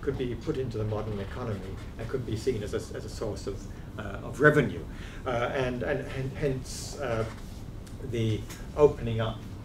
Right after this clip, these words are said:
of, uh, large areas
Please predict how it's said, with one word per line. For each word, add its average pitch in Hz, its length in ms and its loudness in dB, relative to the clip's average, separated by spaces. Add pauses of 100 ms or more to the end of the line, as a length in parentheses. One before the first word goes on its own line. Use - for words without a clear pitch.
(100)
of, 113 300 0 (580)
uh, - 120 -6 (100)
large 127 520 4
areas 101 640 -2